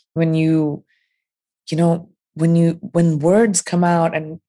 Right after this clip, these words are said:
you know, you're a musician, you'll understand this, but when words come out of your mind and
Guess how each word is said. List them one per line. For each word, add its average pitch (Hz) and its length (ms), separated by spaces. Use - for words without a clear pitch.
you 175 80
know, 170 60
you're 175 180
a 175 60
musician, 156 680
you'll 156 380
understand 156 680
this, 147 140
but - 180
when 156 200
words 165 320
come 165 180
out 156 140
of 147 100
your 147 100
mind 151 640
and - 220